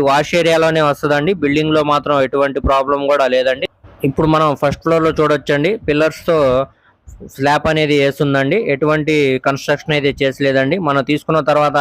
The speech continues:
కన్‌స్ట్రక్షన్ అయితే చేసుకోవచ్చండి. దా పై ఫ్లోర్ లో కూడా పిల్లర్స్ అనేవి పై వరకు వదిలారండి. స్లాబ్ అయితే ఏమీ వేసలేదండి. So, ఇప్పుడు మనకి ఇది డైరెక్ట్ ఓనర్ సేల్ కింద ఫైనల్ గా యాభై ఎనిమిది లక్షలకు అనేది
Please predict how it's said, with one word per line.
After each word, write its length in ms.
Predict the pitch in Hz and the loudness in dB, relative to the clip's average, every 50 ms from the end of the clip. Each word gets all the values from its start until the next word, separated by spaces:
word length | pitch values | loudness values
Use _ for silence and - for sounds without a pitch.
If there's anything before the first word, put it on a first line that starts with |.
| 139 - - | 0 0 -2
కన్‌స్ట్రక్షన్ 480 | 131 127 - - - 139 - - 147 143 | -4 -4 -4 -4 -4 -4 -4 -4 -4 -4
అయితే 160 | 139 131 139 131 123 113 - | -2 0 0 0 0 0 0
చేసుకోవచ్చండి. 680 | 131 135 131 - - 143 135 123 - 135 131 139 143 - - _ - - - - - - - | -2 -2 -2 -2 -2 -4 -2 -2 -2 -2 -2 0 -2 -4 -6 _ -16 -16 -14 -14 -14 -4 0
దా 80 | 147 147 | 0 0
పై 180 | 147 151 156 156 165 | 2 2 0 0 0
ఫ్లోర్ 300 | 160 - 180 175 175 160 | 0 0 0 0 2 2
లో 60 | 170 165 | 2 2
కూడా 200 | 156 165 165 160 151 | 2 2 2 2 0
పిల్లర్స్ 420 | 139 - 151 147 147 156 147 - - | 0 0 0 0 0 0 0 0 -2
అనేవి 340 | 156 147 147 147 143 143 139 131 120 | 0 0 2 2 2 2 2 0 0
పై 180 | - 135 139 | 0 0 0
వరకు 320 | 139 143 147 143 139 123 139 135 | 2 2 2 0 0 0 0 0
వదిలారండి. 540 | 131 127 127 135 139 135 135 131 131 147 208 302 - _ _ - - - - | 0 0 2 0 2 2 2 0 0 -2 -4 -4 -8 _ _ -20 -20 -20 -20
స్లాబ్ 340 | - - 147 143 147 147 160 | -8 -2 0 0 0 2 0
అయితే 200 | 156 156 147 151 143 139 | 0 0 2 2 2 2
ఏమీ 140 | 143 143 139 | 2 2 0
వేసలేదండి. 600 | 139 135 - 143 139 139 135 135 135 131 131 143 190 - - - - - - - - - - | 0 0 -2 -2 0 0 0 0 0 0 0 -2 -2 -2 -2 -2 -2 -2 -2 -2 -2 0 0
So, 120 | - - 165 160 | 2 2 2 0
ఇప్పుడు 200 | 160 147 160 165 | 2 0 0 0
మనకి 260 | 160 160 160 156 143 147 | 2 2 0 0 0 0
ఇది 160 | 151 151 151 143 135 | 0 2 2 2 2
డైరెక్ట్ 360 | 127 139 143 151 160 160 - | 2 2 2 2 2 2 2
ఓనర్ 260 | 165 156 151 156 151 139 | 2 2 2 0 0 0
సేల్ 180 | - 160 147 143 | 0 0 0 0
కింద 260 | 127 147 139 143 143 135 127 120 117 113 110 - - - _ _ _ - | 0 -2 0 2 2 2 2 2 2 0 -2 -4 -10 -20 _ _ _ -4
ఫైనల్ 340 | 139 147 156 170 175 175 156 | -2 0 2 2 2 2 2
గా 80 | 160 156 | 2 2
యాభై 280 | 143 139 143 147 147 156 | 2 2 2 2 2 0
ఎనిమిది 240 | 151 151 151 147 143 | 2 0 0 0 0
లక్షలకు 340 | 151 147 - - 170 160 160 | 0 0 0 -2 -2 0 0
అనేది 320 | 156 156 151 147 143 143 | 0 0 0 0 2 2